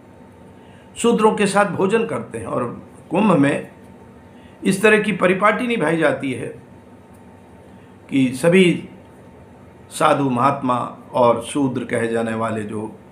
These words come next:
निम्न श्रेणी जिनको बना दिया गया, वो ये सब एक साथ भोजन करते हैं। यहाँ एक आ-,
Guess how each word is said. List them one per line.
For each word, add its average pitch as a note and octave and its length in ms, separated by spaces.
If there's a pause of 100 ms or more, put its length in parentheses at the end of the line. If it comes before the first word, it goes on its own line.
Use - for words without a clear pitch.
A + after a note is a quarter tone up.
(200)
निम्न A#2+ 440
श्रेणी A#2+ 420
जिनको A2 440
बना A2 260
दिया A2 260
गया, A2+ 200
वो C3+ 220
ये E3 80
सब - 360
एक E3 160
साथ - 360
भोजन A#2+ 220
करते - 360
हैं। - 100 (1400)
यहाँ A3 240
एक B3+ 220
आ-, A3 340